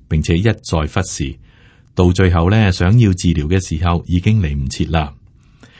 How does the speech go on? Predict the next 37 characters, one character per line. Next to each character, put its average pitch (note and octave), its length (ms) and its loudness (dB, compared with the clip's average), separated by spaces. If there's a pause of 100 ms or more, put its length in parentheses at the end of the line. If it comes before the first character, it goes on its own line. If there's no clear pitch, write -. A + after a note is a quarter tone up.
(160)
聽 F2 160 0
眾 E2+ 100 2
朋 D2+ 140 -2
友 C#2+ 120 -4
啊， E2 280 -2 (400)
當 D3+ 180 2
你 A2 260 4
輕 D3 220 2
忽 - 120 -4 (120)
嘅 F2 280 0 (260)
係 A#2+ 160 2
人 G2 180 2
生 F3+ 220 2
重 A2+ 200 2
要 A#2+ 100 4
嘅 B2 120 0
事 G#2 200 -2
情 E2+ 160 0
嘅 F#2 160 0
時 D2 160 -8
候， D2 260 -4 (360)
啊， F2 120 -4
例 D#2 200 -2
如 D2+ 120 -2
聽 C3 240 0
見 A2 160 2
福 B2+ 160 -2
音 C3+ 80 0
嘅 A#2+ 140 2
信 G#2+ 240 0
息， C#3 260 -2 (360)
卻 A2 100 -2
係 F2 200 0
冇 D2+ 220 0
反 - 260 -2
應 F2+ 160 2
啦， C3+ 260 0